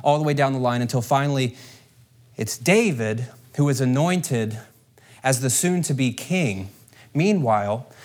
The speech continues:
the Spirit, it says, is leaving Saul and that he is actually being tormented by another evil spirit. And whenever he's tormented by an evil spirit, what does he want to do to relax?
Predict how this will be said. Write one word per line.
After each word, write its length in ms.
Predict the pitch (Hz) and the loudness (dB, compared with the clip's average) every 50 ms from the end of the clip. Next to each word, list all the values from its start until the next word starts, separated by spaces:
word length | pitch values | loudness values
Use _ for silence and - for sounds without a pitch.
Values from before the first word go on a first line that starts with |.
| - - - | -20 -10 -4
the 80 | - 127 | -2 0
Spirit, 680 | - - - - - - 208 220 233 196 131 117 117 - | 2 2 0 0 -2 0 2 2 4 4 2 0 -2 -2
it 140 | 127 120 | -4 -2
says, 240 | - - 143 131 123 | 0 0 0 0 2
is 200 | 127 120 110 113 | 0 -2 -2 -2
leaving 640 | 120 123 135 160 180 196 202 170 151 147 135 127 123 | -2 0 2 2 2 2 2 2 0 0 0 0 0
Saul 760 | 120 - - - - 165 160 143 117 104 104 101 117 139 147 - - - - 143 | -2 -2 -2 0 0 2 2 2 2 0 0 -2 -2 -4 -6 -12 -16 -18 -8 -2
and 140 | - 135 139 | 0 2 2
that 100 | 143 - | 2 0
he 140 | 131 156 180 | 0 0 0
is 100 | 160 139 | 2 2
actually 340 | 139 151 165 175 - - 165 | 2 2 0 0 0 -2 -2
being 260 | 147 147 143 135 123 | 0 0 0 0 -2
tormented 760 | 120 - - - - 170 180 180 180 170 151 143 143 147 131 | -4 -6 -8 -8 -4 -2 0 0 0 0 0 0 -2 -2 -2
by 140 | 120 135 131 | 0 0 0
another 480 | 127 127 127 143 151 147 139 135 135 135 | 0 0 0 0 0 0 0 -2 -2 -2
evil 380 | 160 175 196 208 180 160 143 131 | -2 0 0 0 0 0 0 0
spirit. 600 | - - - - - 113 107 104 107 117 117 - - - - - | -2 -2 -4 -4 -4 -2 -2 0 0 -2 -4 -6 -14 -12 -4 0
And 100 | 139 143 | 0 2
whenever 300 | 151 165 185 196 196 180 | 2 2 2 2 2 0
he's 220 | 170 185 156 143 | 0 0 0 -2
tormented 580 | - - - 196 208 214 208 180 165 165 156 139 | -4 -4 0 0 2 2 2 0 0 -2 -2 0
by 140 | 147 139 | 0 0
an 140 | 139 139 139 - | 0 0 -2 -2
evil 320 | 175 214 233 226 226 185 | 0 -2 0 0 0 -2
spirit, 460 | 160 - - - 123 113 117 131 135 - - - | -2 -4 -6 -4 -2 -2 -2 -2 -4 -6 -10 -2
what 140 | 156 180 208 | 0 2 2
does 160 | 220 220 220 | 2 2 0
he 120 | - 202 | 0 0
want 260 | 180 160 160 160 160 - | 2 2 0 -2 -2 -2
to 120 | - 156 | -2 -2
do 460 | 139 123 117 147 202 214 190 165 156 151 | 0 0 2 2 4 4 2 2 0 -2
to 180 | 147 - 170 151 | -2 -2 -2 0
relax? 800 | 151 156 156 185 208 208 151 - - - - - - - - | 0 0 0 2 0 0 0 -4 -6 -8 -8 -8 -8 -8 -12